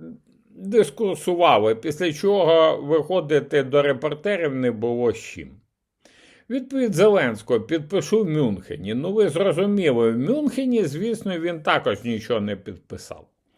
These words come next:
Втретє, в овальному кабінеті документ лежав на столі.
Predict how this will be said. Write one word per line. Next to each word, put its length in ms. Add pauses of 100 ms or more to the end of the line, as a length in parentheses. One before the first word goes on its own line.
(440)
Втретє, 680
в 100
овальному 720
кабінеті 720
документ 720
лежав 460
на 160
столі. 540